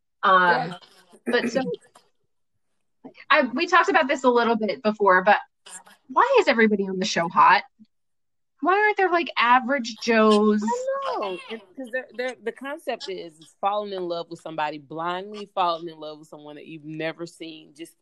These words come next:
Speaker 2: purely based off of personality. But the thing is, is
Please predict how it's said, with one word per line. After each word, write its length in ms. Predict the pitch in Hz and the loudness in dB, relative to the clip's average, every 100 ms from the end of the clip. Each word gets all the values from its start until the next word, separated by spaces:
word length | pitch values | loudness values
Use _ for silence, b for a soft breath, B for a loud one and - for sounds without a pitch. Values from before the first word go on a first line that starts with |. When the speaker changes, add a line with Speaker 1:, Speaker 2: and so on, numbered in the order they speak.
| - | -14
Speaker 2:
purely 460 | 240 247 240 226 | -6 -4 -4 -8
based 400 | 175 170 175 - | -8 -6 -6 -6
off 220 | 151 147 - | -6 -6 -8
of 220 | 147 143 - _ _ | -10 -10 -14 _ _
personality. 1040 | - 165 - 165 160 160 170 160 - - _ b b b _ | -8 -8 -8 -12 -10 -8 -10 -14 -20 -20 _ b b b _
But 300 | 175 180 - | 2 2 -2
the 100 | 170 - | -16 -14
thing 320 | - 196 185 175 | -10 -8 -8 -10
is, 260 | 202 202 | -12 -10
is 280 | 175 165 165 | -12 -12 -16